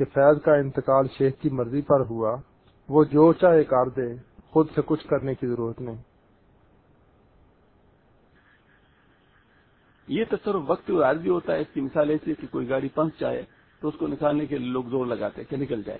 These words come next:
Speaker 2: لیکن بعد میں جب یہ گاڑی نکل جائے تو کیا وہ گاڑی والا اپنا انجن بند کر کے ان لوگوں سے کہے کہ دھکا لگاتے جاؤ؟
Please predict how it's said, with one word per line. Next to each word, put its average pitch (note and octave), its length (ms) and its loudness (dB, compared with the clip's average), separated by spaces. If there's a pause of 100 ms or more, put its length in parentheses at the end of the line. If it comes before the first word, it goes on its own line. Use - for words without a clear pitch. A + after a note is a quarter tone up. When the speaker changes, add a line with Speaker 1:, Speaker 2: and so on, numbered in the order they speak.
Speaker 2:
لیکن C#3 220 -6
بعد D#3 180 4
میں F3 120 -6
جب D3 160 -4
یہ C#3 100 -6
گاڑی D3+ 200 0
نکل F3 220 -4
جائے D#3+ 160 -4
تو D#3 100 -10
کیا D3+ 160 -8
وہ C#3 180 -4
گاڑی D3 180 0
والا C#3 220 -2
اپنا - 280 -8
انجن C3+ 260 -6
بند D3 160 -2
کر D3+ 120 -8
کے C3 120 -12
ان C#3 100 -6
لوگوں C#3+ 240 -6
سے - 120 -16
کہے D3 160 -4
کہ E3 80 -10
دھکا D#3 260 -8
لگاتے C#3+ 340 -4
جاؤ؟ C3+ 160 -8